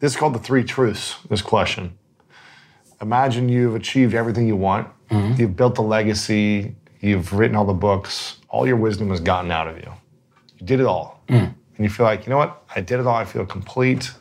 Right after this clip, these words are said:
Speaker 1: I feel solid, like my life meant something. It mattered. My legacy will go on." But for whatever reason, <laughs> every, this is a bad, if for whatever reason, everything you've created has been erased.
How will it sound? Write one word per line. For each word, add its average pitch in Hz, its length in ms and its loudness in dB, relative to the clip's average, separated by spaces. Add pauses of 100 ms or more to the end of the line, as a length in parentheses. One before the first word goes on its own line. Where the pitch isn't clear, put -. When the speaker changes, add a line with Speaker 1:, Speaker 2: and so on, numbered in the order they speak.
(120)
Speaker 1:
I - 40 -20
feel 101 200 2
solid, 110 480 -2
like 95 160 -8
my 92 120 -4
life 98 420 0 (400)
meant 110 260 2
something. 107 340 0
It 85 120 -4
mattered. 92 580 2 (800)
My 98 140 0
legacy 107 420 2
will 101 140 0
go 87 240 -6
on." - 240 -18 (880)
But - 100 -8
for 131 140 0
whatever 131 160 0
reason, 123 300 0
<laughs> 110 60 0
every, - 140 -2 (600)
this - 160 2
is - 80 -6
a 131 120 2
bad, 123 340 0
if - 520 -2
for 135 80 -2
whatever 151 300 0
reason, 151 320 2
everything 143 360 0
you've 123 200 2
created 131 340 2
has 135 160 0
been 117 160 0
erased. 98 560 -2